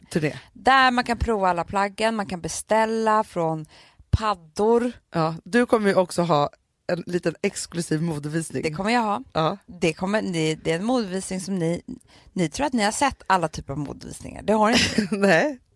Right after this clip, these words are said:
Speaker 1: det här
Speaker 2: Ni
Speaker 1: är en
Speaker 2: har
Speaker 1: annan.
Speaker 2: inte sett mig i Daisy Grace.
Speaker 1: Och där kommer jag, jag kommer ha stylat runt omkring.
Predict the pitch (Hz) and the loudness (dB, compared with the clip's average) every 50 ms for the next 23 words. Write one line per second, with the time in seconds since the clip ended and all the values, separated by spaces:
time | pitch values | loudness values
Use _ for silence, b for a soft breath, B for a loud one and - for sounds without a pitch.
0 | _ _ _ _ - 208 202 208 202 220 220 180 170 185 - - - 294 - 165 | _ _ _ _ -4 0 2 4 4 6 6 6 6 6 6 6 6 6 4 2
1 | - - 196 190 180 - - 180 160 151 151 151 - - 160 160 156 151 - - | 0 0 0 0 -2 -2 -4 -2 0 0 0 0 -4 -6 -6 -6 -6 -6 -6 -8
2 | - - - - - - - _ _ - 190 190 202 202 196 233 220 214 196 185 | -6 -6 -6 -6 -6 -10 -12 _ _ -4 0 2 2 4 4 4 4 4 4 4
3 | - - 202 226 240 240 233 - 208 180 165 165 160 156 - - - 180 170 160 | 2 2 2 4 4 4 4 2 0 2 2 2 0 0 -2 -2 2 2 4 4
4 | 156 156 151 151 - - 170 156 165 165 156 151 165 170 165 196 214 277 254 | 4 2 -2 -4 -6 -8 -8 -2 0 0 0 2 0 -2 -2 -2 -2 -4 -4